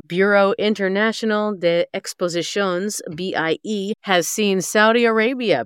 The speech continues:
beat its opponents by a landslide to host the twenty thirty World Exposition in its capital, Riyadh.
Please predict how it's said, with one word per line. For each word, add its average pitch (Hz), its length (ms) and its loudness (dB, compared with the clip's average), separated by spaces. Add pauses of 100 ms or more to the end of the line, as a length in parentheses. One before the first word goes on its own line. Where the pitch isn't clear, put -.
beat 196 240 -6
its 220 200 -4
opponents 208 640 -4
by 127 140 -4
a 127 100 -4
landslide 147 760 -2
to 123 100 -10
host 165 280 -4
the 202 80 -6
twenty 208 360 -4
thirty 202 320 0
World 190 360 0
Exposition 180 840 -2
in 175 120 -6
its 220 140 -6
capital, 165 580 -6
Riyadh. 160 520 -2